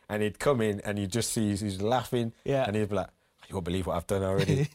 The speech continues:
Speaker 2: <laughs>
Speaker 1: And he's already maybe cut someone's trousers up, or just one of the legs. The trainer's gone. Literally, from the moment we got in the dressing room, Benz, um, amazing, amazing guy to have. Amazing guy,
Speaker 2: He,
Speaker 1: honestly.
Speaker 2: he's like a character from a Guy Ritchie movie.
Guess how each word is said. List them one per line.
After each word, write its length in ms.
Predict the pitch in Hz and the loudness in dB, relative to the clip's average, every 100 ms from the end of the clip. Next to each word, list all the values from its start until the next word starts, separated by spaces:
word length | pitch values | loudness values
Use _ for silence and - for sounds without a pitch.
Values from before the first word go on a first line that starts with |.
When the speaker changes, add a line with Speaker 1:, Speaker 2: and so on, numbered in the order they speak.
| 175 | -4
Speaker 2:
<laughs> 160 | - - | -4 -4
Speaker 1:
And 100 | 117 | 0
he's 160 | 123 - | 0 0
already 480 | 170 175 170 139 120 | 2 2 2 0 0
maybe 240 | 135 123 | 0 0
cut 240 | 110 - - | -2 -2 -2
someone's 300 | 139 123 - | -2 0 0
trousers 420 | 117 147 156 143 | 2 2 2 0
up, 240 | 156 143 110 | 0 -2 0
or 220 | 110 104 | 0 0
just 260 | 101 - | -4 -6
one 140 | 123 135 | 0 0
of 120 | 120 | 0
the 80 | 117 | 2
legs. 380 | 139 151 139 - _ _ _ _ _ | 2 2 -2 -10 _ _ _ _ _
The 220 | 87 104 | -6 -4
trainer's 420 | - 147 147 139 | 2 4 6 4
gone. 360 | 127 147 143 135 - _ _ _ - | 4 4 4 0 -8 _ _ _ -6
Literally, 600 | 135 165 - 113 107 107 | -2 -2 0 2 2 0
from 180 | 101 117 | -2 -2
the 80 | 113 | 0
moment 440 | 127 151 151 135 | 2 2 2 0
we 100 | 127 | 0
got 160 | 123 110 | 0 0
in 60 | 107 | 0
the 60 | |
dressing 280 | 101 101 95 | -2 -2 -4
room, 80 | 92 | -4
Benz, 380 | 95 92 85 92 | -4 -4 -6 -6
um, 400 | 90 87 82 - _ _ _ _ _ _ - - _ | -4 -4 -6 -12 _ _ _ _ _ _ -18 -18 _
amazing, 600 | 113 113 107 117 113 104 | -2 0 0 2 2 2
amazing 280 | 101 92 95 | 0 0 -2
guy 200 | 90 87 | 0 -2
to 140 | - | -2
have. 140 | 90 85 - - | -4 -4 -10 -8
Amazing 380 | 123 139 113 101 | 0 0 0 0
guy, 180 | 95 85 | -2 -2
Speaker 2:
He, 40 | - _ _ - | -8 _ _ -4
Speaker 1:
honestly. 520 | 110 107 - 90 92 - | -2 -2 -2 -6 -6 -2
Speaker 2:
he's 160 | 185 190 | -2 0
like 120 | 175 | -2
a 40 | |
character 380 | 143 170 175 143 | -4 -4 -4 -4
from 160 | - 131 | -6 -4
a 40 | |
Guy 140 | 127 127 | -2 -2
Ritchie 300 | 139 - 127 | -2 -6 -8
movie. 340 | 104 95 | -8 -10